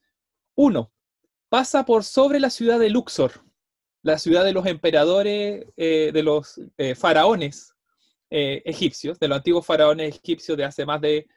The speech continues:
eh, tres mil, cuatro mil años atrás, eh,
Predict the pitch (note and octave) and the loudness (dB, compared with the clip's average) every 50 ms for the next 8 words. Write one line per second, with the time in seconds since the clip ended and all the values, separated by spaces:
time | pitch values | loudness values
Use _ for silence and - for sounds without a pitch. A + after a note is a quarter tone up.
0 | _ _ _ _ _ _ - - C3+ B2+ B2 B2 - C#3+ C#3+ D3 E3 E3 D#3 D#3+ | _ _ _ _ _ _ -12 -8 -6 -6 -6 -6 -8 -8 -6 -4 -6 -2 0 0
1 | D3+ D#3 D3+ D3+ D3+ D3+ D#3 D3+ D3+ D3+ D#3 D3+ D#3+ D#3 - - D3 F#3 _ _ | 0 0 -2 -4 -4 -8 -4 -4 -4 -4 -4 -6 -6 -6 -8 -8 -12 -12 _ _
2 | _ _ _ _ _ _ _ _ _ _ _ _ - D3 D3 C#3+ C#3+ C#3+ C#3 C#3 | _ _ _ _ _ _ _ _ _ _ _ _ 0 0 0 2 0 -2 -4 -6
3 | D3 | -10